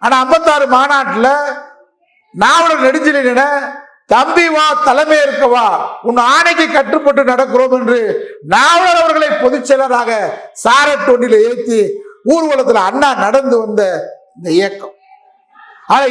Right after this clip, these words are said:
இளைஞர்களுக்கு வழிவிடுகின்ற இயக்கம். இன்றைக்கு நம்முடைய தளபதி ஸ்டாலின் தொடர்ந்து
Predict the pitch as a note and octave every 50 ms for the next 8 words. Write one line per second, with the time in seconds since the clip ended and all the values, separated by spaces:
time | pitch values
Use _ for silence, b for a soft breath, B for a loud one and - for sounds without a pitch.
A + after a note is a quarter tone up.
0 | B3 C4+ D#4 E4+ F4+ F4+ F4+ E4+ E4 D#4+ D#4+ - C#4 B3+ B3+ D4 E4 D#4+ D#4 D#4
1 | C#4+ D4 C4+ B3 G#3+ G#3 A3+ A3+ A3 - F#3+ - - - _ _ _ _ _ _
2 | _ _ _ _ _ _ _ _ _ A#3 C#4 C#4 D4+ D4 - C#4+ C#4 C#4 C#4 C4+
3 | C4 B3 B3+ C4+ C4+ D4+ D4+ D#4 D4 C#4+ C4 C4 - - C4 C4+ D4+ D#4+ D#4+ E4
4 | D#4+ D4+ B3+ - - - - - - G#3+ A#3 - D#4 E4 E4+ E4 E4+ E4 F4+